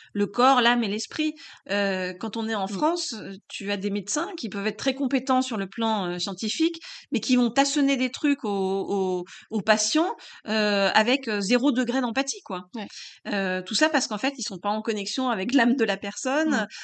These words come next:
Speaker 2: Hmm.
Speaker 1: euh, voilà, et qui sont uniquement dans cet esprit, euh, purement cartésien. Et, euh, et on sait très bien, euh, à quel point, euh, dans une maladie, euh, le moral de la personne est important.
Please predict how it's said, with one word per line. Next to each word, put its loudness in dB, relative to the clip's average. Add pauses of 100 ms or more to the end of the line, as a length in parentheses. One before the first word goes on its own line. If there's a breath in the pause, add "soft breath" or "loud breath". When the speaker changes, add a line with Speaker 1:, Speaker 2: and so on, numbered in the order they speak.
(180 loud breath)
Speaker 2:
Hmm. -8
Speaker 1:
euh, 0
voilà, 2
et -6
qui -8
sont 0
uniquement 0
dans -2
cet -8
esprit, -4
euh, 0 (360 loud breath)
purement 4
cartésien. 0 (320 loud breath)
Et, 2
euh, -2
et 0
on -2
sait -4
très -4
bien, 2
euh, 0
à 0
quel -4
point, 0
euh, -6
dans -6
une -10
maladie, -2 (380 loud breath)
euh, -2
le 0
moral 2
de -4
la -2
personne -4
est -4
important. -6